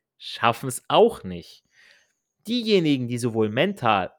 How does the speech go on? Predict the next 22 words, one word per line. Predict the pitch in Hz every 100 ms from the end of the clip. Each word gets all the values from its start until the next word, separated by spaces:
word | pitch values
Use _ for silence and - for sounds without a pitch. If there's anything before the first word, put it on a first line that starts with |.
| _ -
als | 131 233 - -
auch | 135 - -
körperlich | 156 170 175 156 147 -
erschöpft | 117 - 170 - -
sind, | 107 139 208 254 _ _ _ _
also | - 202 -
absolut | 185 - 175 165
nichts | 147 143 196 262 - - -
mehr | 165 190 180
zu | - 135
geben | 104 123 202 214 165 127
haben | 127 175 160 135 -
und | 151 139
trotzdem | - - 202 262 - 190 147
noch | 123 -
irgendwo | 208 233 208 170
in | 160
ihrem | - 147 139
Inneren | 180 208 180 139
die | 127 123
Energie | 139 131 120 202
finden, | 240 - 202 208 - 180